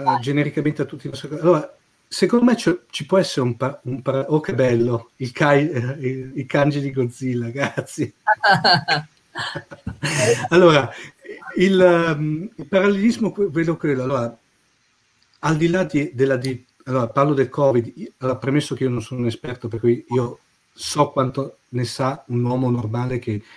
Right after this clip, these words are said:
Speaker 2: si tiene aggiornato sull'argomento, ma vedendo, eh, eh, ve-,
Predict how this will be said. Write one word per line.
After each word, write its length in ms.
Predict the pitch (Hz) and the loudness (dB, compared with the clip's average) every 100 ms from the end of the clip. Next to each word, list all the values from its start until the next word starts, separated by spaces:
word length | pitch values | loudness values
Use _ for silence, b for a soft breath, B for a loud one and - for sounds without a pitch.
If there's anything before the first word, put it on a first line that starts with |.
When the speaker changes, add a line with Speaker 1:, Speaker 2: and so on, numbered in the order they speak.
| b | b
Speaker 2:
si 200 | - 113 | -12 -12
tiene 460 | - 127 123 120 117 b b | -6 -2 0 -2 -4 b b
aggiornato 600 | 113 107 117 120 117 113 | -6 -2 -2 -2 -4 -6
sull'argomento, 720 | - 110 107 110 107 95 104 | -4 -6 -2 -2 -4 -6 -10
ma 200 | 110 113 b b b b b _ _ _ _ | -6 -6 b b b b b _ _ _ _
vedendo, 640 | - 127 147 170 160 165 - | 0 2 6 6 4 2 -2
eh, 80 | 127 127 117 | -10 -8 -6
eh, 40 | 110 | -6
ve-, 280 | 120 120 | -6 -8